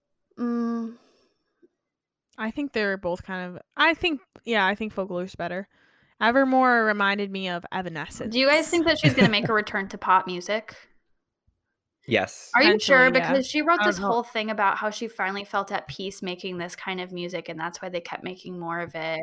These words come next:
Speaker 1: and she
Speaker 2: I don't
Speaker 1: finally
Speaker 2: know
Speaker 1: felt at
Speaker 2: if it will
Speaker 1: home.
Speaker 2: be any time, oh, sorry. I don't know if she, it will be anytime soon, but it will happen at some point. And then one day she's gonna go full country again, like the
Speaker 1: She's
Speaker 2: days
Speaker 1: gonna go
Speaker 2: before she
Speaker 1: full
Speaker 2: dies.
Speaker 1: Chicks again.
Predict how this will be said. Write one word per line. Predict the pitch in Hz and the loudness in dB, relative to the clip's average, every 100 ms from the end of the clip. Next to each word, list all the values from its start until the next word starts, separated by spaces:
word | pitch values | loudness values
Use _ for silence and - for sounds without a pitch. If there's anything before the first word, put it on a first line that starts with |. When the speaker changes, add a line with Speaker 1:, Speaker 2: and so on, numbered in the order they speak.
| 160 | -8
Speaker 1:
and | 185 | -12
she | - - | -12 -2
Speaker 2:
I | 226 262 | 4 6
don't | 302 294 | 4 2
Speaker 1:
finally | |
Speaker 2:
know | 226 226 | 4 6
Speaker 1:
felt | 240 | 4
at | 233 | 2
Speaker 2:
if | - 233 | 2 2
it | |
will | 226 | 2
Speaker 1:
home. | 220 | 0
Speaker 2:
be | 214 202 | -2 -2
any | 226 233 - 208 | 0 -2 -6 -10
time, | 190 _ _ - | -10 _ _ -14
oh, | 202 | -14
sorry. | - 78 226 _ _ - | -12 -14 -16 _ _ -6
I | 220 | -2
don't | 262 | 0
know | 269 | 0
if | 254 | -2
she, | - 247 220 - | -2 -2 -2 -2
it | 240 214 | -2 0
will | 214 | 0
be | 208 | -2
anytime | 165 175 196 175 156 | -4 -6 -8 -8 -8
soon, | - 175 180 | -12 -12 -10
but | 190 | -8
it | 156 180 | -6 -6
will | 190 | -8
happen | 170 117 160 160 | -10 -8 -6 -8
at | 98 | -10
some | - - 117 | -10 -10 -10
point. | - - - | -12 -10 -4
And | 208 | 0
then | 220 220 | 0 2
one | 220 | 2
day | 220 | 2
she's | 214 220 | 0 -2
gonna | 196 | -2
go | 175 180 | -2 -2
full | - 190 180 | 0 2 2
country | - 175 170 - 101 | -2 -6 -6 -6 -4
again, | 85 71 64 69 - | -4 -6 -8 -12 -8
like | 170 131 - _ - | -6 -6 -8 _ -6
the | - | -2
Speaker 1:
She's | 127 - | 0 0
Speaker 2:
days | |
Speaker 1:
gonna | 262 269 | -2 2
go | 226 | 4
Speaker 2:
before | 196 110 | 4 0
she | 208 | 0
Speaker 1:
full | 196 | 0
Speaker 2:
dies. | 202 202 | 0 -2
Speaker 1:
Chicks | 190 - - - | -2 -4 -6 -8
again. | 165 123 131 208 | -6 -4 -6 -8